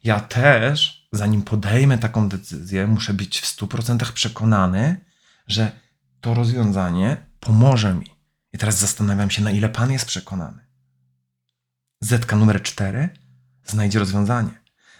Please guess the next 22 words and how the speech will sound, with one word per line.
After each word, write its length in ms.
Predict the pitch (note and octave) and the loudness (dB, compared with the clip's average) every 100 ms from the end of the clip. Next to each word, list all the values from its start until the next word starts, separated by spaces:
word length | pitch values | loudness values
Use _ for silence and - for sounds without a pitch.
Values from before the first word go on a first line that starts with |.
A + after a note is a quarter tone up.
| _ | _
Dlatego 380 | A2+ A2+ B2+ B2+ | -4 -2 -2 -4
też, 440 | A#2 A2+ - - _ _ _ _ | -2 -4 -6 -14 _ _ _ _
co 140 | - | -6
pan 200 | D3 D#3 | 2 2
powie 260 | - A#2+ A#2 | 2 2 2
na 200 | G#2+ F#2+ | 2 -2
to, 200 | - - | -6 -8
abyśmy 320 | G2+ G2+ G#2 | -6 -4 -4
spojrzeli 500 | - - A2+ B2 C3 | -6 -2 0 0 -4
całościowo, 720 | - B2 C3+ A#2+ - F#2 - _ | -4 -4 -2 -2 -4 -8 -10 _
przeliczyli 480 | - G#2 G2 - A2+ | -12 -8 -6 -4 -4
sobie 240 | A2+ A#2 | -2 -4
dokładnie 400 | A#2+ A#2 A2+ B2 | -4 -2 -2 2
rozwiązanie, 680 | A#2+ A#2 B2+ A#2+ A#2 E2 - _ _ _ _ _ | 2 2 0 2 2 0 -6 _ _ _ _ _
które 260 | _ G#2+ G#2 | _ -6 -4
panu 260 | G2+ G2 | 0 0
proponuję, 580 | F#2 F#2+ F#2 F2+ E2 D2+ | 0 -4 0 -2 -2 -6
żeby 420 | E2 F2+ F#2+ F2+ A2+ | -6 -4 -4 -4 -4
miał 180 | G2+ F#2+ | -2 0
pan 180 | A#2+ B2+ | -2 0
pewność, 640 | A#2 A#2+ G#2 - - _ | 0 2 0 -2 -16 _
że 300 | G#2+ F#2 E2 | -10 -6 -6